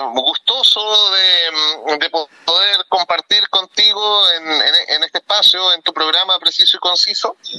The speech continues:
He estado también escuchando algunos programas y, bueno, ¿qué, qué querés que te diga? Me parece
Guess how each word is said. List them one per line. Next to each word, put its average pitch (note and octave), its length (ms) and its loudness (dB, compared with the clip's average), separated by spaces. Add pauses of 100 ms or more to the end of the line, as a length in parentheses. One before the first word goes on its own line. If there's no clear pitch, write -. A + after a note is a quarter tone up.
(160)
He D3 120 2
estado F3 260 0
también D#3+ 300 -2
escuchando F#3 440 -4
algunos F#3 240 -2
programas F3+ 560 2
y, C#3 80 0
bueno, C3+ 300 -4 (100)
¿qué, B2 200 -4
qué - 180 -4
querés - 180 -4
que - 80 -14
te F3 120 2
diga? G3 140 0
Me A#2+ 120 -4
parece D3 340 -2